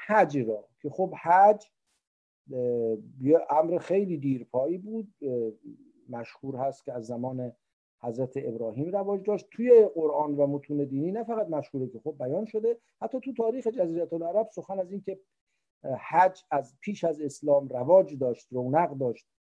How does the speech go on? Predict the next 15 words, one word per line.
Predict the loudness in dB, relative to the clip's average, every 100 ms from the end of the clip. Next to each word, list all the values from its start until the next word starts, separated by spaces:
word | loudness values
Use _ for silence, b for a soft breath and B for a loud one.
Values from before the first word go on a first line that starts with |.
| _ _
این | -8 -4
کاملاً | -2 0 0 -2
وجود | -2 -8 -8 -2
داره. | 0 4 4 2 _ _ _ _ -20 _ -10 4
و | 6 6 4 4 2 -2 _ _ _ _ _ _ _ _ _ _ -18 -12
چون | -2 0 0 0
یکی | 2 4
از | 4
کارهایی | 4 4 2
که | 2
ضمن | 2 2
حج | 0 0 -4
می‌کردن | -6 -4 0 0
تجارت | 0 2 4 4 0
بود. | -6 -12